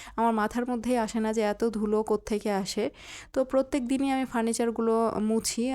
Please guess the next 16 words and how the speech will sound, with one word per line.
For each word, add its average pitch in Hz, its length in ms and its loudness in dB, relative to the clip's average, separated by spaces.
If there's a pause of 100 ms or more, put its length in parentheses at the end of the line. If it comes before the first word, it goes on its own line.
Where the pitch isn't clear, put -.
(100)
আর 208 300 0
হচ্ছে 214 680 0 (100)
প্রায়, 214 300 2 (100)
আহ, 208 200 -2
দশ 208 300 2
পনেরো 233 280 0
দিন 226 200 0
বা 233 120 2
এক 220 220 -4
মাস 226 180 -2
পর 214 300 -2
পর 233 300 0 (320)
একটু 247 220 0
ভালো 214 360 2
করে 233 200 2
ডিপ 208 220 -2